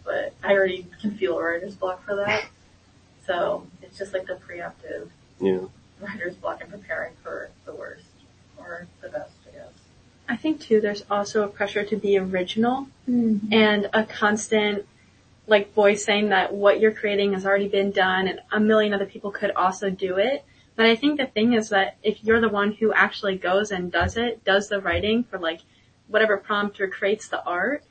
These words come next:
Speaker 3: then you're the one who's done it, whereas, like, it's just an idea floating for other people. I think, like Sebastian was saying, there is, like, a pressure to have, like, a unique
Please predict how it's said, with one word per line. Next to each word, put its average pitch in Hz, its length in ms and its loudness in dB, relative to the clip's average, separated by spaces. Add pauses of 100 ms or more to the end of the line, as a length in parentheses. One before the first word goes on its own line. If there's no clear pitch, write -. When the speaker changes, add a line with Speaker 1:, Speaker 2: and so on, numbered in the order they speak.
(260)
Speaker 3:
then 233 160 6
you're 247 160 2
the 226 80 0
one 214 200 0
who's 202 260 -8
done 208 220 0
it, 202 180 -4
whereas, 190 340 -4
like, 190 140 -8
it's 190 120 -10
just 202 220 -8
an 196 60 -6
idea 180 440 -4
floating 185 440 -6
for 226 120 -10
other 233 140 -4
people. 262 460 -6 (340)
I 214 100 0
think, 220 240 -2 (240)
like 220 160 -2
Sebastian 202 320 -4
was 196 80 -4
saying, 190 200 -4
there 180 220 -2
is, 196 380 0 (340)
like, 214 140 4
a 214 80 2
pressure 202 440 0
to 190 300 -4 (160)
have, 196 260 2
like, 175 220 0
a - 100 -2
unique 190 560 -2